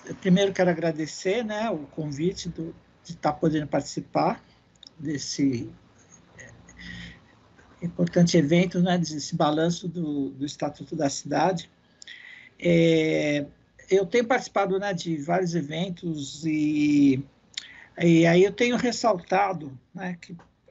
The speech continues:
<clears throat> principalmente, é, com relação a essa questão da,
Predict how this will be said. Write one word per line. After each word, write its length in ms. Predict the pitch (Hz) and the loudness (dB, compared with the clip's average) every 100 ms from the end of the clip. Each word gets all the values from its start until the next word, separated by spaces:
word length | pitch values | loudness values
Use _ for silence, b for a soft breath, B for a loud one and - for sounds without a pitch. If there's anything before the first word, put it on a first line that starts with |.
| _ | _
<clears throat> 360 | 202 220 170 - _ - | 0 2 0 -6 _ -8
principalmente, 1040 | 220 - 202 196 208 175 226 202 180 170 B B B B B | -6 -2 -2 -2 -6 -8 -4 2 2 0 B B B B B
é, 300 | 180 175 165 | -2 0 0
com 180 | - 196 | -2 0
relação 520 | 175 190 170 - 170 | 2 2 2 0 0
a 20 | |
essa 180 | 170 170 | 0 -2
questão 440 | 170 156 - 165 165 | -6 -8 -6 -4 0
da, 680 | 165 151 147 135 127 - | 0 2 0 0 -2 -8